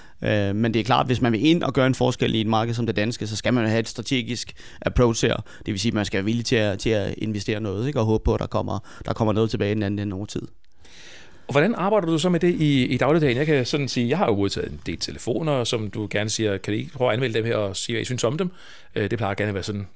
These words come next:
Speaker 2: du siger, "Prøv at se, hvad I synes."
Speaker 1: Mm.
Speaker 2: Øhm, men, men det er vel ikke nok bare at skrive til sådan nogen som mig og sige, "Kan du ikke prøve at gøre det?"
Speaker 1: Jamen, så vil jeg s-, skynde mig lige at indskyde også, at heldigvis så har du synes rigtig godt om flere af produkterne i
Speaker 2: Ja.
Speaker 1: hvert fald.
Speaker 2: Jo, jo,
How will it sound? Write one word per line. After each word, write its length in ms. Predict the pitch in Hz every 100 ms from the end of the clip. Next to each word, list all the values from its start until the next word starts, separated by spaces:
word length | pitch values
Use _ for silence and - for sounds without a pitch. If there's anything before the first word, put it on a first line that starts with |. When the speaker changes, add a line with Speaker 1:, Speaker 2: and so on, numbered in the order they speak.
| -
Speaker 2:
du 60 | 131
siger, 260 | 131 170 180 - - -
"Prøv 140 | - 113
at 60 |
se, 60 | 107
hvad 100 | 90
I 40 |
synes." 300 | - 190 - -
Speaker 1:
Mm. 180 | 131 135 - - -
Speaker 2:
Øhm, 720 | - 143 131 120 120 113 120 - -
men, 280 | 131 131 127
men 100 | 120
det 60 |
er 40 | 123
vel 80 |
ikke 100 | 170
nok 160 | 147 151
bare 640 | 139 156 - 110 101 101
at 100 | 101
skrive 180 | - 123
til 100 | 131
sådan 60 | 127
nogen 120 | 123
som 100 | 123
mig 200 | 110 123
og 240 | 110 101 104 -
sige, 220 | - 104
"Kan 100 | 110
du 40 |
ikke 100 | 120
prøve 320 | 117 123 113 101
at 40 | 101 - - - - -
gøre 100 | 110
det?" 80 |
Speaker 1:
Jamen, 260 | 113 113 -
så 100 | 120
vil 100 | 127
jeg 180 | 120 113
s-, 80 | -
skynde 220 | - 160
mig 80 | 165
lige 140 | 143 151
at 40 |
indskyde 320 | 139 - 127
også, 180 | 123 127
at 100 | 110
heldigvis 360 | 135 156 147 139
så 100 | 139
har 60 |
du 120 | 135
synes 320 | 101 120 110 -
rigtig 180 | 147
godt 160 | 139 147
om 220 | 120 120
flere 200 | 107 143
af 60 | 165
produkterne 340 | 123 123 139
i 40 | 110
Speaker 2:
Ja. 40 |
Speaker 1:
hvert 140 | 117
fald. 140 | - 208
Speaker 2:
Jo, 100 | 196
jo, 140 | 156